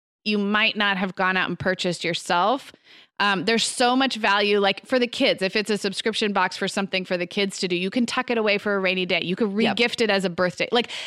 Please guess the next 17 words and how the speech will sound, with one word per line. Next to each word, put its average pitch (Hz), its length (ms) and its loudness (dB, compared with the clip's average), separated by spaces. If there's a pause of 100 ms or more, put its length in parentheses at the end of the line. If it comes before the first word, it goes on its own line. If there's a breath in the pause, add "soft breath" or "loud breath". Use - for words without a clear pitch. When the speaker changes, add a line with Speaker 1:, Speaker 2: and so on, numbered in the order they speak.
(180 loud breath)
Speaker 1:
like, 240 300 0
I 226 100 0
think 294 360 -2
it 240 180 2
all 240 380 4
evens 233 380 2
out 185 300 2
in 202 140 -2
terms 202 300 -2
of 170 120 -2
consumption 175 600 -2
and 170 160 -2
waste 175 380 0
in 208 160 2
a 190 80 2
way 175 220 2
that 170 260 0